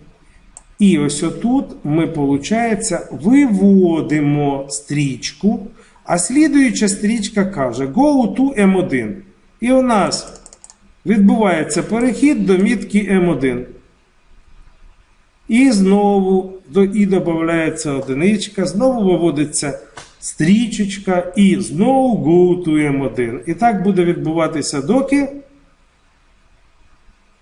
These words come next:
Все время. Доки ми не зайдемо в диспетчера задач і не знімемо нашу задачу. Давайте попробуємо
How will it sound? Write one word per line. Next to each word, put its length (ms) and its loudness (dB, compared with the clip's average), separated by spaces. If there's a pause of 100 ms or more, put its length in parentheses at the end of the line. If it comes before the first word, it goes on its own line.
(1200)
Все 240 0
время. 560 0 (1040)
Доки 420 0
ми 160 2
не 140 4
зайдемо 400 2
в 40 -2
диспетчера 680 -2
задач 600 -2
і 60 -6
не 160 -2
знімемо 640 -6
нашу 340 -12
задачу. 540 -16
Давайте 360 -2
попробуємо 840 -4